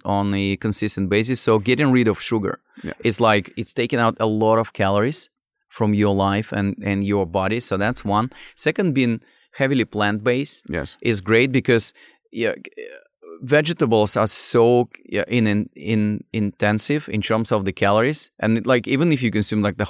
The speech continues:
Speaker 1: whole table of calories, you're still gonna be fine. It's actually, it gives you the opportunity to avoid industrial meat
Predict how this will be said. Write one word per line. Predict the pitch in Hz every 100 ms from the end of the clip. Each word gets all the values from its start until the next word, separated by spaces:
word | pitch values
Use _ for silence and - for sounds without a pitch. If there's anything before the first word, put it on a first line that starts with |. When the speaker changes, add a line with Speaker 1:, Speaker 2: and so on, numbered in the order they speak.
| -
Speaker 1:
whole | 107
table | 117 110 110 120 127
of | 139
calories, | 151 151 147 -
you're | 113
still | - 120 117
gonna | 110 110 104
be | 95
fine. | - 101 104 139 - - -
It's | 123
actually, | - - 156
it | 123
gives | 107 123 120
you | 117
the | 107 107
opportunity | 107 101 - 117 120 -
to | - 104
avoid | 98 107 110 107 - _ _
industrial | 120 117 110 110 - 135 110
meat | 104 101 120 -